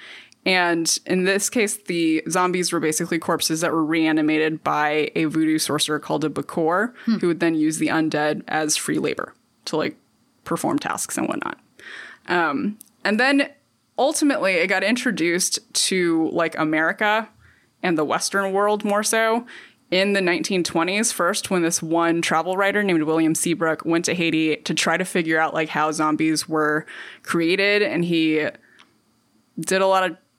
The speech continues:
Speaker 1: whitewashed travel writing about, like, voodoo
Speaker 2: <laughs>
Speaker 1: cults and stuff
Speaker 2: Oh, boy.
Speaker 1: in Haiti, um, in a book called The Magic Island, and, um,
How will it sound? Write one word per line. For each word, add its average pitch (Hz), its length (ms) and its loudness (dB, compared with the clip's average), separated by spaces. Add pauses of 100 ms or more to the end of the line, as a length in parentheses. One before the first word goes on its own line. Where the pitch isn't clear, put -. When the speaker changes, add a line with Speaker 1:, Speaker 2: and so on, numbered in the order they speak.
(200)
Speaker 1:
whitewashed 165 720 -2
travel 180 340 0
writing 156 380 2 (120)
about, 160 280 0
like, 160 140 2
voodoo 196 360 2
Speaker 2:
<laughs> - 20 -8
Speaker 1:
cults 185 380 0
and 165 120 0
stuff 151 320 0
Speaker 2:
Oh, 175 140 0
boy. 147 180 -4
Speaker 1:
in 165 80 2
Haiti, 156 440 0 (400)
um, 156 320 0
in 165 140 2
a 165 60 2
book 156 500 -4
called 165 360 0
The 156 240 -2
Magic 160 360 0
Island, 151 600 0 (500)
and, 156 480 2
um, 156 580 0